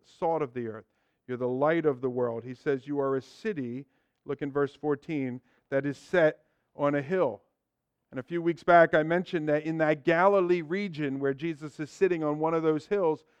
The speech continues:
in that region, that it was a quite populated area. And all around the Sea of Galilee were these villages with populations of ten to fifteen thousand.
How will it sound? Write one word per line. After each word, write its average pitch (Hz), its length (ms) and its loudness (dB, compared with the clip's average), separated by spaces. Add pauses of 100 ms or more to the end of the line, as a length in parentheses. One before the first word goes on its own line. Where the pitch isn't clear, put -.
(140)
in 170 200 -6
that 160 260 4
region, 156 500 -4 (960)
that 147 380 4
it 151 40 -2
was 147 140 -4
a 151 60 -6
quite 190 340 2
populated 170 640 -2
area. 170 380 -4 (500)
And 135 140 -2
all 214 320 6
around 208 400 4
the 160 80 0
Sea 190 260 -6
of 156 140 -2
Galilee 165 600 0
were 147 200 -4
these 143 320 -4 (240)
villages 147 720 4
with 151 160 -6
populations 165 760 -2
of 143 200 -4
ten 170 260 -8
to 160 80 -4
fifteen 160 520 -8
thousand. 170 540 0